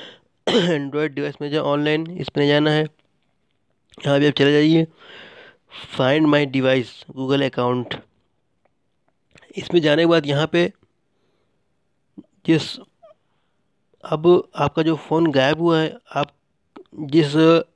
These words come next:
Gmail आईडी से आप लॉगिन थे उस फ़ोन में, वो Gmail आईडी आपको याद होना चाहिए।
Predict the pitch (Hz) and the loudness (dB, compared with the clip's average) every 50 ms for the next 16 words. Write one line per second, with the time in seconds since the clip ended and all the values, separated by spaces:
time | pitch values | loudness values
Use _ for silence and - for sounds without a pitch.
0 | - - 147 143 143 147 156 160 151 151 156 151 151 151 151 143 139 131 131 139 | -20 -10 -4 0 0 2 2 2 2 2 0 0 0 0 2 2 2 2 2 0
1 | 147 143 147 156 151 139 - - - 143 147 151 165 165 - - 156 160 165 151 | -4 -2 0 0 0 0 -2 -4 -4 -2 0 0 -2 -2 -2 0 0 2 2 2
2 | 139 143 147 151 156 151 151 151 160 165 160 147 143 - - 156 143 131 131 135 | 2 2 4 4 4 4 4 2 2 2 2 0 0 0 0 0 2 2 2 2
3 | 139 131 131 123 127 127 127 135 127 - 127 123 120 117 113 | 0 -2 -2 -2 0 0 0 0 0 0 2 2 2 2 0